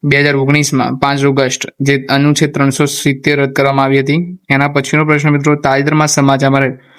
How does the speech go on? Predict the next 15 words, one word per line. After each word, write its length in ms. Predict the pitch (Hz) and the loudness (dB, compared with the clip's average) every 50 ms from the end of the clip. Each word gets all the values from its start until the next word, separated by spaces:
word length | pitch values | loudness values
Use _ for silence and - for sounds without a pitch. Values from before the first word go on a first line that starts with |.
| - _ _ _ _ - | -20 _ _ _ _ -2
રાજ્યના 480 | 139 139 135 139 139 139 156 156 156 156 | 0 0 0 0 0 0 0 2 2 0
ડી 140 | 151 143 139 | 0 0 0
જી 180 | 139 143 151 | 0 0 0
પી 100 | 151 165 | 2 0
ની 100 | 156 156 | 0 2
નિમણૂક 400 | 151 147 139 143 147 151 147 - | 2 2 4 4 2 2 2 2
માટે 300 | 151 147 147 135 135 127 - - _ _ _ _ _ _ | 2 2 2 0 -4 -8 -8 -12 _ _ _ _ _ _
સિંગલ 480 | - - - 147 147 147 151 160 160 151 | -4 -2 0 2 4 4 4 4 4 2
વિન્ડો 260 | 151 147 147 147 147 | 4 4 4 4 2
સિસ્ટમ 520 | 143 - - 139 - - - 151 131 139 147 - _ _ _ _ _ _ _ - | 2 0 -2 -2 -2 -2 -2 -4 -4 -6 -12 -16 _ _ _ _ _ _ _ -2
કેસની 320 | 147 143 139 - 165 160 | -2 -2 -2 -2 0 0
માર્ગદર્શિકાનું 1080 | 156 147 143 143 147 147 147 147 147 - - 160 151 151 151 151 147 151 151 151 160 180 - - 131 127 - | 2 2 2 0 0 0 -2 -2 -2 -2 -2 -2 -2 -2 -2 -2 0 0 0 0 -2 -4 -8 -10 -8 -4 -2
પાલન 280 | 135 135 139 147 151 | 0 0 0 0 0
કરે 220 | - 143 143 143 143 | 0 0 -2 -2 -2
છે? 340 | 139 - 143 123 123 135 | -2 -2 -4 -4 -4 -8